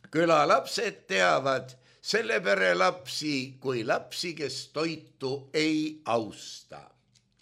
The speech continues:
Meie esivanemad tegid raskustesse sattudes rohkem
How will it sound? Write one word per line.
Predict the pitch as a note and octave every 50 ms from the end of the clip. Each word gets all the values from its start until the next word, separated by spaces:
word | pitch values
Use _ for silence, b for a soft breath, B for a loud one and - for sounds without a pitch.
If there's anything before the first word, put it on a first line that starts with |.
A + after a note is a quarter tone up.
| b b b b b b b b b b b b b b b b b
Meie | b G#3 D#3 G#3 A#3+ B3+ C4+ D#4+
esivanemad | C4+ - - B3 A#3 A#3 B3 A#3+ A#3+ A#3 A3 A3 A3 -
tegid | - B3 A#3+ A3+ G#3+ F3+
raskustesse | G3+ A3 C4+ C#4 G3+ - - - B3 G3+ - - - A3+ G3 F3 - - G3 F#3+
sattudes | D3+ A3 B3+ A#3+ - - F3+ F#3 D#3+ E3+ F#3 E3+ - -
rohkem | E3+ D#3+ G#3+ C4 A#3 D#3+ - - - - - - - F#3 G3 F#3+ F#3+ F#3+